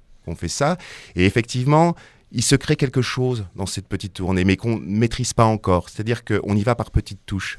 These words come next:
C'est-à-dire qu'au départ, on est venu ici, on s'est dit, « Tiens, est-ce qu'on peut jouer Ernest ? Euh, est-ce qu'il y a possibilité ? » Et puis,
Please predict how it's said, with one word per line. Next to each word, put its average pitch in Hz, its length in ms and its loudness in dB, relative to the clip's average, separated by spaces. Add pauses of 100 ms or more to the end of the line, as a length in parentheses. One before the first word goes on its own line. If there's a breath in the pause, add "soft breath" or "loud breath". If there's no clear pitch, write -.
C'est-à-dire 82 240 -2
qu'au - 120 -6
départ, 87 280 2
on 92 100 0
est 85 100 0
venu 85 220 0
ici, 139 480 -2
on 139 60 -4
s'est 98 140 -8
dit, « 92 180 -8
Tiens, 127 460 -2 (580 soft breath)
est-ce - 160 -2
qu'on 92 80 0
peut 104 120 2
jouer 107 200 4
Ernest ? 135 600 4
Euh, 117 480 2
est-ce 98 140 -2
qu'il - 80 -2
y - 20 2
a 101 40 -4
possibilité ? » 127 680 0
Et 151 40 -2
puis, 120 260 -6